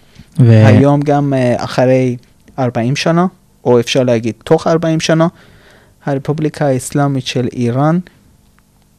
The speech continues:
Speaker 2: שלטה על ארבע מדינות. זאת אומרת, באופן ממוצע, כל עשר שנים מדינה אחת. עיראק, סוריה, לבנון ותימן.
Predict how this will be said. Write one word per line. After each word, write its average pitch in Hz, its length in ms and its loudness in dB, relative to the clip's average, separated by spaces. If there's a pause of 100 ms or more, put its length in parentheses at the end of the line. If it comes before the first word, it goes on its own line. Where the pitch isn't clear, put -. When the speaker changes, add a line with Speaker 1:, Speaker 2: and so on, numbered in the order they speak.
(340)
Speaker 2:
שלטה 147 640 -2
על 139 140 -4
ארבע 160 360 0
מדינות. 117 680 -4 (560)
זאת - 220 -4
אומרת, 139 340 -2
באופן 131 300 -4
ממוצע, 123 540 -2 (460)
כל 147 240 0
עשר - 300 -2
שנים 156 420 0 (260)
מדינה 127 400 -2
אחת. - 380 -8 (480)
עיראק, 147 420 0 (400)
סוריה, 147 540 0 (800)
לבנון 127 580 0 (640)
ותימן. 123 460 -2